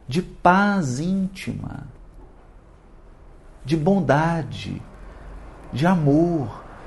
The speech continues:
de opção, de escolha, de construção. O que nos mata não é a dificuldade, o esforço, não é.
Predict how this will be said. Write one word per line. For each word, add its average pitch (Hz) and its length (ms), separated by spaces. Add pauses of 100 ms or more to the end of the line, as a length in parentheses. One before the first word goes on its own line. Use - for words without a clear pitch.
(120)
de 139 200
opção, 185 1040 (360)
de 147 160
escolha, 165 1120 (320)
de 131 140
construção. 196 1200 (2250)
O - 120
que 277 280
nos 214 800 (420)
mata 190 640 (300)
não 440 160
é 480 140
a 427 40
dificuldade, 214 840
o - 20
esforço, 208 560
não 466 200
é. 185 400